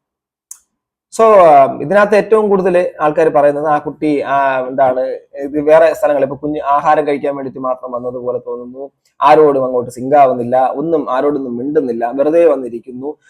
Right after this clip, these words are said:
ആരോടും, ഉം, ആ, വലിയ അടുപ്പമില്ല എന്നൊക്കെ പറഞ്ഞിട്ട് ഒരു വൈബില്ല, പാറുക്കുട്ടിയെ പോലെ അല്ല എന്നൊക്കെ പറഞ്ഞുകൊണ്ടാണ് ഈ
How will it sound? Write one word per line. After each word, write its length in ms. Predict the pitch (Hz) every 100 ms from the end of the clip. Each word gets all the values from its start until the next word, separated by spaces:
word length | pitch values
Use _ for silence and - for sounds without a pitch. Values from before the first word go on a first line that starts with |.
| _ 139
ആരോടും, 380 | 147 156 156 147
ഉം, 320 | 123 135 127
ആ, 220 | 127 110 139
വലിയ 160 | 139
അടുപ്പമില്ല 760 | 143 127 151 147 156 117 120 - _ _
എന്നൊക്കെ 240 | 170 185 185
പറഞ്ഞിട്ട് 380 | 165 151 147 156
ഒരു 120 | 156
വൈബില്ല, 720 | 139 139 180 151 117 120 - -
പാറുക്കുട്ടിയെ 460 | 147 170 165 151
പോലെ 240 | 127 127 113
അല്ല 300 | 110 110 -
എന്നൊക്കെ 280 | 156 180 180
പറഞ്ഞുകൊണ്ടാണ് 640 | 147 139 143 135 127 139 - _ _ -
ഈ 340 | 143 135 113